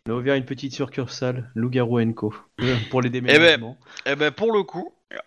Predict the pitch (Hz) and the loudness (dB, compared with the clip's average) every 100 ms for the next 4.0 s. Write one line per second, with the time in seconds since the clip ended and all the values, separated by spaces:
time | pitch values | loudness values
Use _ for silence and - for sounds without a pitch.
0 | - 135 160 170 147 131 - - _ - | 2 4 6 2 2 0 0 -10 _ -20
1 | - 123 107 107 101 101 98 95 95 95 | -8 -4 0 0 0 0 0 0 0 0
2 | 98 - 123 107 104 208 120 95 95 98 | 0 0 0 -4 -6 -4 -2 0 0 0
3 | 98 101 98 110 123 - 104 - 139 | 0 0 0 0 0 -2 -4 -2 2